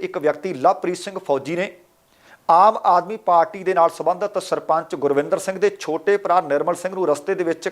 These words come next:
ਕਲਾਨੌਰ ਦੀ ਗਊਸ਼ਾਲਾ ਦੇ ਨੇੜੇ ਘੇਰਿਆ ਅਤੇ ਘੇਰ ਕੇ ਗੋਲੀਆਂ ਮਾਰ ਦਿੱਤੀਆਂ,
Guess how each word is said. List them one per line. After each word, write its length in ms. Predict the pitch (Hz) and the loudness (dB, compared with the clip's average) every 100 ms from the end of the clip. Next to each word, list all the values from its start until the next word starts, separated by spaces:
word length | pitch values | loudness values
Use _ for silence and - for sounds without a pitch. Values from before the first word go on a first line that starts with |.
| - | -2
ਕਲਾਨੌਰ 460 | 170 165 196 170 139 | 2 4 4 4 0
ਦੀ 140 | 147 180 - - - - | -2 -10 -14 -20 -20 -20
ਗਊਸ਼ਾਲਾ 720 | 127 110 175 220 - 175 180 185 | -4 2 4 2 2 4 4 2
ਦੇ 100 | 175 | 0
ਨੇੜੇ 200 | 170 185 | -2 -2
ਘੇਰਿਆ 320 | 180 139 180 180 - | -2 2 2 2 -4
ਅਤੇ 160 | - 185 202 | -6 -4 -2
ਘੇਰ 160 | 147 | -2
ਕੇ 140 | 135 180 | -2 -4
ਗੋਲੀਆਂ 400 | 135 143 165 156 | -2 0 2 2
ਮਾਰ 160 | 131 | 2
ਦਿੱਤੀਆਂ, 320 | 127 - 165 | 0 -2 -4